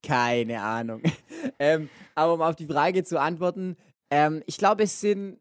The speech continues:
wahrscheinlich so sechzig Prozent Menschen aus dem Dorf. Man könnte ja meinen, das sind hundert Prozent Menschen aus dem Dorf, aber das definitiv nicht. Also ich kriege auch immer mal wieder eine Nachricht von irgendjemand,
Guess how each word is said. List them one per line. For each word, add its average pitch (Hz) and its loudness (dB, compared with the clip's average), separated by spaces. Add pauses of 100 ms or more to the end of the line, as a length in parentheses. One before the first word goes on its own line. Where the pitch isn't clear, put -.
wahrscheinlich 196 -2
so 170 -10
sechzig 190 -6
Prozent 160 0
Menschen 156 -6
aus 139 -2
dem 131 -6
Dorf. 170 4 (420)
Man 127 -2
könnte 147 -2
ja 135 2
meinen, 131 0
das 131 -6
sind 127 -6
hundert 170 0
Prozent 170 -2
Menschen 151 -6
aus 139 -2
dem 135 -10
Dorf, 135 0
aber 117 0
das - -2
definitiv 127 -2
nicht. 151 -4
Also 117 -2
ich 120 -12
kriege 143 -2
auch 123 0
immer 139 -4
mal 135 2
wieder 131 -4
eine 123 -2
Nachricht 131 -2
von 123 -2
irgendjemand, 139 0